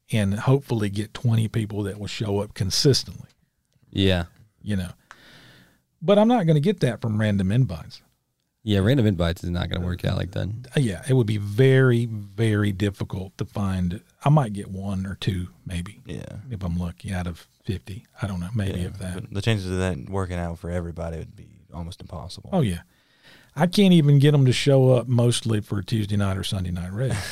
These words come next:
Speaker 2: <laughs> Yeah.
Speaker 1: So how am I gonna get 'em to be geared enough and show up
Speaker 3: Right.
Speaker 1: on Thursday night for Mythic rating?
Speaker 3: Yeah.
Speaker 1: You know, because not only are you, does their schedules have to match, but they have to have enough gear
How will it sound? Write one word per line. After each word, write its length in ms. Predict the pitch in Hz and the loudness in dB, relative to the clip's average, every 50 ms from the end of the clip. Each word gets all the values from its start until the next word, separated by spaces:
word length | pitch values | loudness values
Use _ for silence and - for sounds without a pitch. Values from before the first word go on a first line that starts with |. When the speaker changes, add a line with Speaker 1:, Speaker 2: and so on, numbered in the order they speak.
| - - | -12 -12
Speaker 2:
<laughs> 220 | - - - - 127 | -14 -8 0 2 2
Yeah. 340 | 104 95 92 90 90 87 90 - - _ _ _ | 4 4 4 4 2 0 -2 -8 -12 _ _ _
Speaker 1:
So 140 | - 156 139 | 2 4 6
how 100 | 143 160 | 6 6
am 120 | 151 147 | 6 4
I 80 | 139 127 | 4 2
gonna 180 | 120 117 117 | 2 0 0
get 140 | 107 120 113 | 0 0 0
'em 100 | 110 107 | 0 -2
to 80 | 98 95 | -2 -2
be 160 | 98 107 95 | -2 -2 -2
geared 340 | 92 98 113 127 131 123 110 | -2 0 4 4 4 4 4
enough 300 | 104 104 101 95 90 - - 151 | 2 2 2 0 -2 -2 0 4
and 240 | 156 180 196 196 | 4 6 6 6
show 340 | 170 - - 156 143 139 131 | 6 6 4 4 6 6 4
up 360 | 120 104 90 87 - - - _ _ _ _ _ _ _ _ _ _ _ _ _ _ _ - | 4 4 0 -4 -6 -12 -20 _ _ _ _ _ _ _ _ _ _ _ _ _ _ _ -10
Speaker 3:
Right. 140 | - - | -4 -2
Speaker 1:
on 140 | - 113 110 | 0 0 0
Thursday 460 | 104 - 131 131 127 117 104 117 104 | 4 4 6 6 6 6 4 2 0
night 340 | 98 98 95 92 90 87 - - _ _ _ _ | 0 0 0 0 -2 -2 -6 -10 _ _ _ _
for 80 | - 95 | -6 0
Mythic 380 | 95 123 139 131 - 87 - - | 2 2 2 2 -2 -8 -12 -14
rating? 260 | 85 80 95 107 - _ - - | -14 -14 -16 -18 -20 _ -20 -18
Speaker 3:
Yeah. 220 | - - - - - 101 - _ _ _ _ _ _ _ | -16 -14 -14 -12 -14 -16 -16 _ _ _ _ _ _ _
Speaker 1:
You 100 | - 104 | -6 -4
know, 80 | 95 90 | -4 -2
because 360 | 95 110 - 160 156 139 120 | -2 2 4 6 6 6 6
not 220 | 131 160 190 208 208 | 6 6 6 6 6
only 320 | 190 175 165 151 139 131 | 6 6 6 6 6 6
are 40 | 127 | 6
you, 420 | 120 113 113 117 113 107 104 107 120 _ _ _ _ _ _ _ _ _ _ _ _ _ _ _ _ _ _ - | 4 4 2 2 2 2 0 -2 -4 _ _ _ _ _ _ _ _ _ _ _ _ _ _ _ _ _ _ 2
does 180 | 147 147 131 | 4 4 4
their 160 | 120 123 110 - | 4 2 0 0
schedules 500 | - - 165 170 175 156 139 113 92 98 | -2 0 2 4 4 4 4 2 2 0
have 160 | 98 90 - | -2 -4 -4
to 60 | - | -4
match, 500 | 90 90 87 87 87 90 - - - - _ _ _ - | -2 -2 -2 -2 -4 -8 -10 -14 -16 -16 _ _ _ -10
but 440 | 123 120 123 123 110 101 - - - _ _ _ _ _ | 0 2 2 4 2 0 -6 -12 -20 _ _ _ _ _
they 200 | 117 113 113 117 | -6 -4 -2 0
have 260 | 113 123 120 110 - - | 2 2 0 0 -2 -4
to 80 | 117 107 | -4 -2
have 260 | 107 104 104 98 95 | -2 -2 -4 -4 -4
enough 240 | 101 101 101 92 - - 101 | -2 -2 -4 -4 -8 -12 -8
gear 540 | 107 123 151 143 113 92 87 82 82 - | -4 -2 0 0 0 0 -2 -4 -8 -12